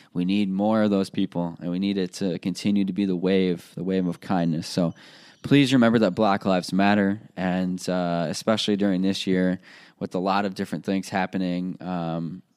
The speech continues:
in the political stage, um, remember that, that trans lives matter as well, and that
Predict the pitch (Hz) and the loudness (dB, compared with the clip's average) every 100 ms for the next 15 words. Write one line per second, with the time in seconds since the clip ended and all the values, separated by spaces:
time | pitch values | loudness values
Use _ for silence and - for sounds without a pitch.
0 | - 98 92 98 92 98 98 92 - 92 | -6 -2 -2 0 2 2 0 -4 -4 0
1 | 92 90 90 - - - - - 90 87 | 2 0 -2 -12 -18 -20 -20 -6 -2 -2
2 | 85 85 85 - _ - 98 110 123 117 | -2 -6 -8 -14 _ -6 0 2 4 4
3 | 104 95 90 - - 92 92 - - 110 | 4 2 -2 -6 -10 -6 -6 -8 -2 2
4 | 107 107 95 95 - 98 92 95 90 - | 2 2 2 0 0 -2 0 -2 -4 -2
5 | 95 95 92 71 92 95 90 | 0 0 0 -4 -6 -4 -6